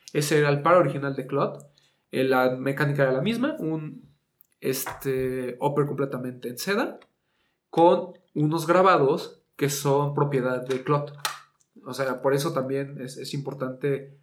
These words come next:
recalcar que no es imitación de nada, no es copia de nada. Eh, todos estos símbolos que vemos ahí son trademark de, de Cloud, esta marca,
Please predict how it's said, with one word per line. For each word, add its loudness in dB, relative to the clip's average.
recalcar 0
que -2
no -4
es -4
imitación -8
de -12
nada, -2
no -6
es -10
copia -6
de -12
nada. -8
Eh, -2
todos 2
estos -2
símbolos 2
que -4
vemos -4
ahí -4
son -6
trademark -2
de, -10
de -12
Cloud, -2
esta -4
marca, -6